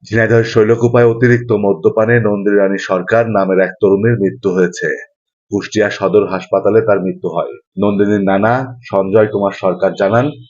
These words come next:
"গত ঊনত্রিশে অক্টোবর নন্দিনী আমাদের বাড়িতে দুর্গাপূজা উদযাপন উপলক্ষে বেড়াতে আসে। এরপর দশমীর দিনে সে তার বান্ধবীদের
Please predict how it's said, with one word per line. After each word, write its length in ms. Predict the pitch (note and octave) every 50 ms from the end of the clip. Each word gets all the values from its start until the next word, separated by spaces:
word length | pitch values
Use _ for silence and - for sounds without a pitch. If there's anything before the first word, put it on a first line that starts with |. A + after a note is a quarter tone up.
| _ _ _ _ _ _ _ _ _ _ - F#2
"গত 220 | G2+ G#2 G2+ G2+ A2+ A2+ A#2+ - - - _ -
ঊনত্রিশে 520 | A2+ A2 A2 A2 A#2+ A2+ A#2 A2+ - A#2+
অক্টোবর 500 | G#2+ G2+ G2 G2+ - - A2 A2 A#2 A#2+
নন্দিনী 420 | A2+ G#2+ G#2 G2+ F#2+ G2+ G2 G#2 G#2+ -
আমাদের 440 | F#2 G2 F#2+ G2 G2 F#2+ G2+ G2 F#2+
বাড়িতে 500 | E2+ F#2+ F#2+ G2 G2 - A2+ A2+ A#2+ B2
দুর্গাপূজা 640 | - G2 F#2+ F#2 F2+ F#2+ F#2 - G2 F2+ F#2+ G2 G2
উদযাপন 540 | F#2 F#2 F2+ F2+ - G2+ F#2 - G2 G2 F#2
উপলক্ষে 480 | F#2 F2+ F#2+ F#2+ F#2+ F#2+ - - A#2
বেড়াতে 360 | F#2+ F#2 F#2 F2+ F2+ F2+ F2+
আসে। 380 | F2 E2 - - - - - - _ _ _ _ _ _ _ _ _ _ _ _ _ _ _ _ _ -
এরপর 440 | - G2+ G2 F2+ F#2+ G#2 G#2+ G#2+ F2+
দশমীর 460 | F#2+ G#2 G2 - - G2+ G2+ G2+ G2
দিনে 340 | F2 G2+ G#2 G#2 A2+ A#2 A#2
সে 220 | A#2 - G2+ F#2+
তার 200 | F2+ - F#2+ F2+
বান্ধবীদের 560 | E2+ F#2 F2+ F2+ F#2 F#2 F#2+ F#2 F#2+ F#2+ F#2+